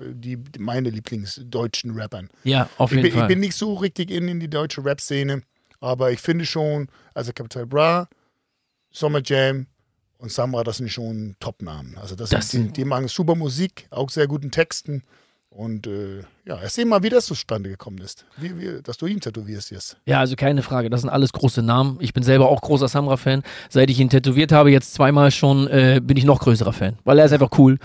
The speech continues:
Speaker 1: Ja.
Speaker 2: und er ist, äh, genauso, wie er rappt. Er ist real und, äh,
Speaker 1: Das hast du mir schon erzählt, er ist ein cooler Typ.
Speaker 2: Ja, genau,
Speaker 1: Er,
Speaker 2: absolut.
Speaker 1: er, er war auch sehr, sehr respektvoll, wenn er in dein Studio
Speaker 2: Absolut,
Speaker 1: reinkam, wie es,
Speaker 2: absolut.
Speaker 1: wie es sich aber auch gehört.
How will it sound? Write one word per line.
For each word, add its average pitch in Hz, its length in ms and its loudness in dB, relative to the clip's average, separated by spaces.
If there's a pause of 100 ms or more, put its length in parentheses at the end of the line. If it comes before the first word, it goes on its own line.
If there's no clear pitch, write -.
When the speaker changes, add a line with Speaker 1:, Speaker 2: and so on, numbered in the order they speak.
(140)
Speaker 1:
Ja. 135 160 -6
Speaker 2:
und 143 160 4
er 147 140 8
ist, 139 140 4
äh, 135 160 8
genauso, 135 440 6
wie 120 80 6
er 120 100 4
rappt. 113 260 2
Er 147 140 6
ist 139 140 2
real 127 280 6 (400)
und, 123 380 2
äh, 127 320 4
Speaker 1:
Das 120 120 4
hast 208 120 2
du 214 60 -2
mir 214 160 2
schon 202 100 -2
erzählt, 185 300 -4
er 120 60 -2
ist - 60 -4
ein 147 120 -6
cooler 175 240 -4
Typ. 151 160 -6
Speaker 2:
Ja, 180 240 8
genau, 196 300 6
Speaker 1:
Er, 120 40 6
Speaker 2:
absolut. 175 360 6
Speaker 1:
er, 185 100 2
er 185 100 0
war 185 80 2
auch 180 140 0
sehr, 170 200 0
sehr 156 120 -4
respektvoll, 156 540 -2
wenn 151 100 -2
er 143 80 -6
in 135 80 -10
dein 139 100 -4
Studio 190 280 2
Speaker 2:
Absolut, 226 520 6
Speaker 1:
reinkam, - 120 6
wie - 20 2
es, 160 60 2
Speaker 2:
absolut. 202 520 0
Speaker 1:
wie 202 80 2
es 240 160 0
sich 226 160 0
aber 190 160 0
auch 196 220 2
gehört. 156 440 0